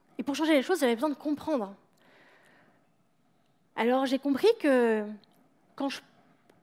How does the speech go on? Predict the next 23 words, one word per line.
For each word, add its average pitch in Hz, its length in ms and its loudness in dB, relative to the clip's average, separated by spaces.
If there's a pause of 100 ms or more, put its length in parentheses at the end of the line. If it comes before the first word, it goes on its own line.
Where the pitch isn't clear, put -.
(120)
quand 247 220 -4
je 233 160 -4
dis, 240 280 -4 (520)
quand 240 100 -8
je 233 100 -2
pointe 349 380 2 (220)
quelque 240 120 -2
chose 269 160 -8
qui - 120 -14
fonctionne 233 440 -8
mal, 226 360 0 (640)
mon 320 200 4
interlocuteur, 269 580 0
lui, 233 100 -6
ce - 80 -14
qu'il 240 140 -8
entend, 220 240 -6
c'est : « 220 200 -8
Tu 233 140 -8
fais 233 140 -4
mal 220 200 0
ton 220 140 -12
travail. » 196 440 -8